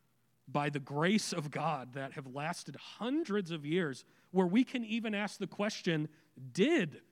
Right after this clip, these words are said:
Jesus ever do it?" Not just this, this "what would Jesus do?" although I think that's a very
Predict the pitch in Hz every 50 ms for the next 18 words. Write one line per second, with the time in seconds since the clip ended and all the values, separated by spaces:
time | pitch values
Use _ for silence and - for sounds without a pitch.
0 | - - 127 117 135 143 139 135 123 135 120 - - - 135 135 127 127 127 113
1 | 107 120 110 95 87 87 - _ - - _ _ _ _ _ _ _ _ - -
2 | _ _ _ _ _ _ - 160 185 240 269 233 190 254 254 233 - - - 185
3 | 180 175 - - - - - _ _ _ _ _ _ - 170 175 165 - 151 165
4 | 180 185 175 165 160 139 135 185 226 233 226 170 - - 156 147 147 147 160 156
5 | 156 165 165 156 147 - 202 - 196 - 170 143 151 175 175 151 131